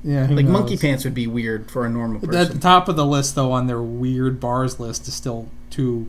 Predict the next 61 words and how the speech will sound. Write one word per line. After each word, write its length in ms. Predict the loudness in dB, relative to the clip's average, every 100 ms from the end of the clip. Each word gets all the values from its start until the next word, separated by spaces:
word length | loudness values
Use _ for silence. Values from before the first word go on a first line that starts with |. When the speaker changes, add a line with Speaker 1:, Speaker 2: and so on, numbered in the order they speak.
| -6
Speaker 1:
paid 260 | -4 -2 -2
advertisements. 1160 | -4 -4 -4 -8 -8 -8 -8 -8 -6 -4 -4 -8 -8
Speaker 2:
Yeah, 280 | -6 -6 -4
'cause 160 | -4 -2
it 80 | -4
is 160 | -6 -6
Yelp. 320 | -6 -6 -8 -10 -10 -6 -4 -4 -4 -4
Speaker 1:
Uh, 340 | -4 -2 -2 -4
Swizzle? 800 | -6 -2 0 2 2 0 0 -4 -12 -14 -12 -12 -12 -12 -12
Speaker 2:
Swizzle 420 | -10 -4 -2 0 0
Inn? 240 | -2 -4 -12 -14 -12 -12 -12 -12 -12 -12 -14
Speaker 1:
Sure. 460 | -12 -6 -4 -4 -6 -10 -14 -10
Speaker 2:
Yeah, 200 | -6 -4
Speaker 1:
Sw-, 100 | -4 -4
Speaker 2:
the 80 | 0
Speaker 1:
yeah, 100 | 0
Swizzle 340 | 0 -2 -2 -2
Inn. 60 | -2
Speaker 2:
Swizzle 260 | -2 -2
Inn. 100 | -2
I've 160 | -2 -2
heard 160 | 0 0
of 80 | -2
it. 60 |
I've 120 | -4
never 180 | -6 -6
been 160 | -8 -8
there. 160 | -6
Speaker 1:
Uh, 880 | -2 2 2 2 2 2 2 2 0
great 240 | 0 -2 0
dive 260 | 0 0 0
bar 160 | 2
in 60 | 2
Uptown 360 | 0 -2 0 0
Phoenix. 460 | 0 -2 -2 -6
Healthy 220 | -8 -6
pours 340 | -6 -4 -4 -6
for 140 | -8
well 320 | -6 -6 -6
drinks, 540 | -6 -8 -8 -8 -8 -6
reasonable 340 | -4 -4 -8
prices. 840 | -8 -8 -8 -8 -10 -10 -10 -10 -4
Speaker 2:
Yeah, 140 | -2 -2
it's 120 | -4
up 120 | -2
by 80 | 0
Speaker 1:
Blah, 100 | -2
Speaker 2:
my 60 |
Speaker 1:
blah, 100 | -2
blah, 80 | -2
Speaker 2:
in-laws' 160 | -2 -4
Speaker 1:
blah, 80 | -6
blah, 80 | -6
Speaker 2:
place, 140 | -6
Speaker 1:
blah, 80 | -8
Speaker 2:
but 80 | -8
Speaker 1:
blah. 100 | -8
Speaker 2:
I've 100 | -6
never 180 | -6 -6
been 180 | -8 -6
there. 140 | -8